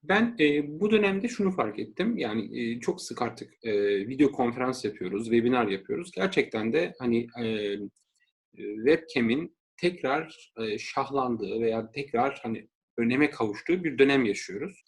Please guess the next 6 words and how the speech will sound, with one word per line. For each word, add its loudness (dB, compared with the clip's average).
E, 2
tüketici -2
de 6
veya 2
kurumlar 4
da -4